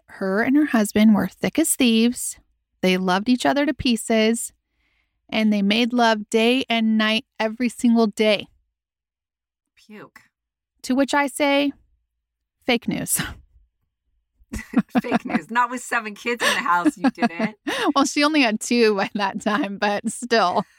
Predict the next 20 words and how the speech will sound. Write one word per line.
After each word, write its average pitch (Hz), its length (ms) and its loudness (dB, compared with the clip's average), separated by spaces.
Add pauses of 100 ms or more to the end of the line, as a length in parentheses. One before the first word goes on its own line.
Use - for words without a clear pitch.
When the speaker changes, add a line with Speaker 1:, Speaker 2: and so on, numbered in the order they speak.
(180)
Speaker 2:
<laughs> - 320 -4
Speaker 1:
I 311 60 2
don't 349 180 0
care 269 160 2
if 247 60 0
you 247 100 2
have 208 160 0
zero 208 300 2
kids - 500 -2
in 226 80 2
the 233 140 0
house. - 480 -6 (1200)
Speaker 2:
Day 262 340 0
and 254 220 0
night. 247 460 0 (240)
Speaker 1:
Come 247 400 2
Speaker 2:
Come 196 40 -6
Speaker 1:
on. 196 520 2
Speaker 2:
on. 165 1000 2
Speaker 1:
Yeah. - 280 -4